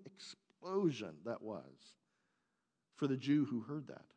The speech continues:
J. Gresham Machen was, uh,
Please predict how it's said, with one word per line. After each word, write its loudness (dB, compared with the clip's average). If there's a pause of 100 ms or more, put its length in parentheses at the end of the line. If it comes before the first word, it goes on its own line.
(2250)
J. 8
Gresham 8
Machen 8 (1400)
was, 6 (400)
uh, 2